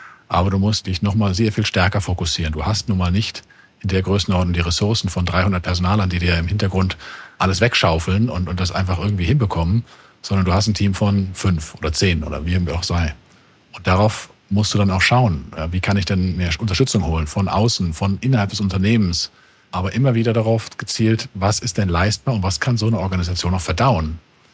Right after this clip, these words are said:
Ich kann ja nicht fünf Jahre, die irgendwie Themen nicht angegangen wurden, innerhalb von einem halben Jahr wettmachen. Ja, die Dinge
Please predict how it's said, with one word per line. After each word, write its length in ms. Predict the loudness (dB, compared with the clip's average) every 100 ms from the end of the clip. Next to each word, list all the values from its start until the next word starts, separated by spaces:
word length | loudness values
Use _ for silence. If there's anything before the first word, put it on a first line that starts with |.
| _ _
Ich 60 | -2
kann 160 | 2
ja 80 | 2
nicht 240 | 2 0 -6
fünf 420 | -4 0 0 -2 -4
Jahre, 340 | 0 2 4
die 120 | 2 2
irgendwie 420 | 2 0 0 -2 -2
Themen 220 | -2 0 2
nicht 140 | 0
angegangen 420 | -2 -2 0 0
wurden, 220 | 2 0
innerhalb 280 | 2 0 0
von 100 | 0
einem 120 | 0
halben 180 | 2 2
Jahr 160 | 2 2
wettmachen. 340 | 0 -2 -6 -10 _ _ _ _ _ _
Ja, 160 | 0 2
die 80 | 2
Dinge 240 | 0 -2